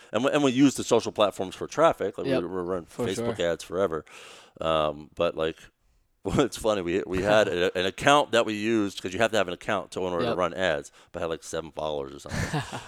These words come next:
Speaker 1: And, and
Speaker 2: That's
Speaker 1: that, and we
Speaker 2: amazing.
Speaker 1: were spending, like, three million a month on ads. And
Speaker 2: Yeah.
Speaker 1: the account had no <laughs> followers.
Speaker 2: <laughs>
Speaker 1: Um,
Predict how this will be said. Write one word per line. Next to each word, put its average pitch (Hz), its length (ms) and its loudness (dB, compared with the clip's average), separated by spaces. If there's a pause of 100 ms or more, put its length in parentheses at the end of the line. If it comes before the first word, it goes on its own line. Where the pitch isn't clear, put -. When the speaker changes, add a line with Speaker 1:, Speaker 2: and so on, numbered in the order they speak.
(140)
Speaker 1:
And, 82 540 -2 (100)
and 82 180 -4
Speaker 2:
That's 147 120 0
Speaker 1:
that, 95 160 4
and 117 80 -2
we 113 60 6
Speaker 2:
amazing. 123 180 6
Speaker 1:
were 117 80 6
spending, 120 400 4
like, 92 240 4
three 98 220 -4
million 87 240 0
a 80 40 0
month 87 440 0
on 80 180 -2
ads. 82 380 2
And 131 80 -2
Speaker 2:
Yeah. 90 160 0
Speaker 1:
the 82 80 0
account 80 440 -4
had 80 160 -4
no 78 160 -6
<laughs> - 80 -8
followers. - 380 -2 (140)
Speaker 2:
<laughs> 135 440 2
Speaker 1:
Um, 92 520 6